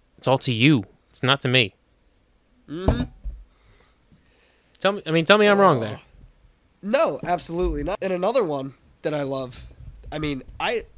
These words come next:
Speaker 2: I refer to it, I have my own term for it, is God guns, where customers are like, you know, "Oh, this gun is great. This gun never jams."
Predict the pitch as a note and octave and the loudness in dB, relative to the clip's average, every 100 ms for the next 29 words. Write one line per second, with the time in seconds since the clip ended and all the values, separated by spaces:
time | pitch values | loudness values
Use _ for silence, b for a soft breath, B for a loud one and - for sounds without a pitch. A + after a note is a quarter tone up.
0 | - D#3+ G#3 G3 F#3+ - F3+ F3 F3 - | -10 -2 -2 0 -6 -6 -4 -4 -4 -4
1 | D3+ D3 - C#3+ E3+ E3+ D#3 D3+ - D3+ | -2 -4 -6 -6 -2 -2 -2 -4 -6 -8
2 | C#3 - C3+ C3 - b b - D3 C#3+ | -10 -10 -8 -8 -12 b b -6 -2 -2
3 | C3+ B2 _ - D3 C#3+ B2 C3 A#2 A2 | -2 -8 _ 0 4 4 0 -8 -8 -12
4 | - - _ - C#3+ C#3 C3 F3 D#3+ E3 | -14 -16 _ -8 -4 -4 -4 -4 -4 -4
5 | D#3 D#3 C#3+ C#3 C3+ B2+ B2 B2 C3 B2+ | -2 -2 -2 -4 -4 -6 -8 -10 -10 -10
6 | B2+ _ _ _ _ _ F3+ D3+ - E3+ | -12 _ _ _ _ _ -4 -4 -2 0
7 | G#3+ - A3 C#3 - D#3 F3+ C#3+ _ _ | 0 2 0 0 -6 -6 -6 -8 _ _
8 | - E3 F#3 C3 C3+ F#3 D3 C#3 C#3 A#2 | -8 -2 0 0 2 2 2 -4 -6 -6
9 | G#2+ - | -12 -14